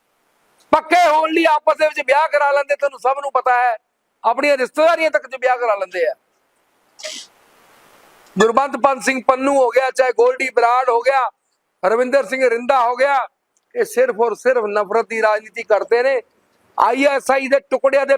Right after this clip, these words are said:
ਪਲਣ ਵਾਲੇ ਬੰਦੇ ਨੇ। ਅੱਜ ਦੀ ਘਟਨਾ ਲਗਾ ਲਓ,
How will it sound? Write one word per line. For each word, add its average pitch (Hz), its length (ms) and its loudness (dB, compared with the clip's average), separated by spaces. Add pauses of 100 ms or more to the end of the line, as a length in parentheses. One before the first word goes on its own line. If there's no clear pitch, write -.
(100)
ਪਲਣ 294 220 0
ਵਾਲੇ 269 260 2
ਬੰਦੇ 226 320 -6
ਨੇ। 156 140 -12 (1300)
ਅੱਜ 311 240 0
ਦੀ 349 140 0
ਘਟਨਾ 320 380 0
ਲਗਾ 330 240 0
ਲਓ, 359 240 2